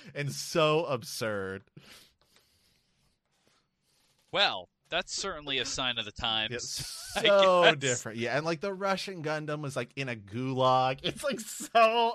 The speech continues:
Speaker 1: absurd. It's, like,
Speaker 2: Oh my
Speaker 1: it's
Speaker 2: God.
Speaker 1: so, like, it, it would, it's so ridiculous. It is so absurd.
Speaker 2: I love Sandrock.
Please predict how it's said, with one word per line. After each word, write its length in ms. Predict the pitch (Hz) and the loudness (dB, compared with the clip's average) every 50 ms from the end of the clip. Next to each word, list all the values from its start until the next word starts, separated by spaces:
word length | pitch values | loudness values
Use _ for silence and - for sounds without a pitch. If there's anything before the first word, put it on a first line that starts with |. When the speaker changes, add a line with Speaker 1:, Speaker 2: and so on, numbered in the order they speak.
| - 185 202 | -2 -6 -6
Speaker 1:
absurd. 560 | 220 196 180 240 247 - 214 190 180 190 196 202 | -6 -6 -10 -16 -18 -10 -4 -2 -2 -2 -2 -6
It's, 140 | 190 196 | -10 -8
like, 180 | 233 220 208 196 | -6 -6 -6 -4
Speaker 2:
Oh 240 | 143 156 151 139 123 113 107 | -4 -6 -6 -6 -10 -12 -12
my 260 | 104 104 101 98 95 | -12 -12 -10 -10 -8
Speaker 1:
it's 420 | 92 98 226 240 247 220 - - | -6 -4 -4 -4 -4 -6 -8 -12
Speaker 2:
God. 140 | - 214 - 196 190 92 - 180 - 90 | -10 -10 -10 -10 -12 -12 -12 -12 -14 -12
Speaker 1:
so, 400 | 208 220 220 220 220 233 220 214 202 | -10 -8 -8 -6 -6 -6 -6 -4 -2
like, 260 | 196 185 185 170 - _ _ - - - 330 - - - - - | -2 -2 -2 -2 -6 _ _ -20 -20 -18 -18 -20 -20 -20 -14 -10
it, 160 | 165 170 160 | -8 -6 -4
it 40 | 165 | 0
would, 200 | 160 160 139 135 - _ _ - | 0 0 0 -2 -8 _ _ -8
it's 240 | 165 160 143 139 - | -6 -6 -6 -6 -8
so 220 | - - 139 131 | -6 -4 -2 -2
ridiculous. 720 | 120 113 107 98 95 101 _ - 82 101 92 - 147 - _ - | -2 -2 -4 -8 -10 -16 _ -18 -18 -18 -18 -18 -18 -20 _ -14
It 80 | 131 123 | -12 -10
is 140 | 123 110 | -10 -12
so 400 | - - - - 139 127 117 113 | -12 -16 -14 -8 -6 -4 -4 -4
absurd. 500 | 107 104 104 - - 101 85 62 64 64 _ _ _ _ _ _ _ _ _ _ _ _ _ _ _ _ _ _ _ _ _ _ _ _ _ _ _ _ _ _ _ _ _ _ _ _ _ _ _ _ _ _ _ _ _ _ - - - _ _ _ _ _ _ - | -6 -8 -12 -16 -20 -18 -18 -18 -20 -20 _ _ _ _ _ _ _ _ _ _ _ _ _ _ _ _ _ _ _ _ _ _ _ _ _ _ _ _ _ _ _ _ _ _ _ _ _ _ _ _ _ _ _ _ _ _ -14 -14 -14 _ _ _ _ _ _ 0
Speaker 2:
I 100 | 131 160 | 2 2
love 220 | 190 214 190 143 - | 4 4 0 0 0
Sandrock. 580 | - - 147 131 123 104 92 92 82 80 73 | -2 0 0 0 -2 -2 -4 -8 -8 -8 -10